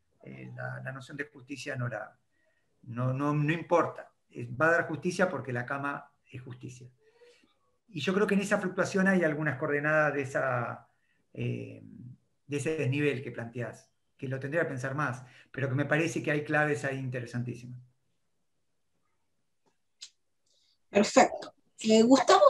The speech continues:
Speaker 2: es el último, la última persona inscripta, y como nuestra, nuestro tope es a las, a las ocho, ¿no? Que la idea era hacer una actividad de dos horas.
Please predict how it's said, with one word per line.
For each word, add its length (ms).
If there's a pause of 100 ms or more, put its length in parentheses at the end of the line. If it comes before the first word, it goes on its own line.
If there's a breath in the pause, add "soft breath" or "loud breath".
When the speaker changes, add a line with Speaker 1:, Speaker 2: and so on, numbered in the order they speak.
(140)
Speaker 2:
es 180
el 80
último, 800
la 120
última 360
persona 460 (180)
inscripta, 840
y 120
como 460
nuestra, 560
nuestro 360
tope 500
es 60
a 80
las, 180 (240)
a 100
las 480
ocho, 420
¿no? 240
Que 320
la 100
idea 260
era 120
hacer 240
una 140
actividad 440
de 40
dos 180
horas. 460